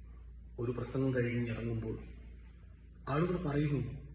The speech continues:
"ഇന്നത്തെ പ്രസംഗം എന്തേ നന്നായില്ല." അത് കേൾക്കുമ്പോൾ വല്ലാത്തൊരു പ്രയാസം. അല്ലെങ്കിൽ എന്തെങ്കിലും ഒരു നല്ല ക്ലാസ് എടുത്തിറങ്ങുമ്പോൾ ആളുകൾ പറയുന്നു,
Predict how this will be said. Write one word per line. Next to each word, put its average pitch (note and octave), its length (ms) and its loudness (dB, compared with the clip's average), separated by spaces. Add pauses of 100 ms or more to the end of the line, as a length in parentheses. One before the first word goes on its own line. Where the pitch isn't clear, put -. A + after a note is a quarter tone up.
(600)
"ഇന്നത്തെ G3 240 2
പ്രസംഗം D#3 420 2
എന്തേ C3+ 380 4
നന്നായില്ല." A#2+ 560 -2 (800)
അത് G3+ 180 4
കേൾക്കുമ്പോൾ F#3 440 6
വല്ലാത്തൊരു C3+ 460 2
പ്രയാസം. - 500 -4 (1200)
അല്ലെങ്കിൽ A#2+ 560 0 (920)
എന്തെങ്കിലും C3+ 460 6
ഒരു B2 60 6
നല്ല A#2+ 460 2 (180)
ക്ലാസ് A#2+ 340 0
എടുത്തിറങ്ങുമ്പോൾ A#2+ 640 0 (800)
ആളുകൾ F#3 320 4
പറയുന്നു, D3+ 360 4